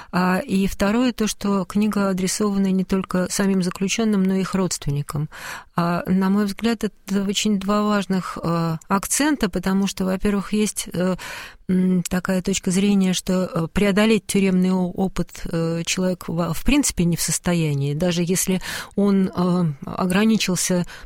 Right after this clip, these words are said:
м, каким-то одним сроком, и потом жизнь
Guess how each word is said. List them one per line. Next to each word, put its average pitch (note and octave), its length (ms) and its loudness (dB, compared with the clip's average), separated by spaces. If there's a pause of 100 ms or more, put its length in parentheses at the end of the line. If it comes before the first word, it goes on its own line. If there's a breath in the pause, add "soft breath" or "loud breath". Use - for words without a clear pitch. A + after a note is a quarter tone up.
(140)
м, E3+ 160 0
каким-то F3+ 460 0
одним F#3 280 2
сроком, F#3+ 540 2
и D#3+ 40 -2
потом F3+ 320 0
жизнь F3 480 0